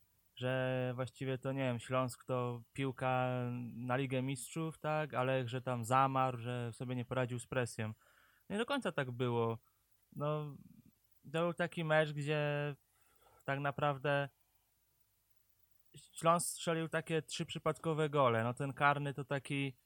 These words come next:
no, kontrowersyjny, niby jakiś tam ruch był ręką, ale można było równie dobrze puścić,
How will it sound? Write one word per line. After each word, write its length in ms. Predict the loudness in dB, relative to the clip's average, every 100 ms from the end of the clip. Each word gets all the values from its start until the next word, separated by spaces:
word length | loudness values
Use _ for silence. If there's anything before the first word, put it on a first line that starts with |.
| _ _ _ _ _ _ -4
no, 420 | 0 2 0 -4 -14 _ _ _ -6
kontrowersyjny, 680 | -4 0 0 0 0 0
niby 160 | 0 0
jakiś 200 | -2 -2
tam 200 | 0 2
ruch 200 | 0 0
był 240 | 0 2
ręką, 500 | 2 0 -2 -4 0
ale 380 | 0 2 0 -2 -6 _ _ _ _ _ _ -4
można 320 | 0 2 0
było 200 | 2 2
równie 220 | 2 0
dobrze 240 | -2 -2 -4
puścić, 640 | -4 -6 -8 -10 -14 -14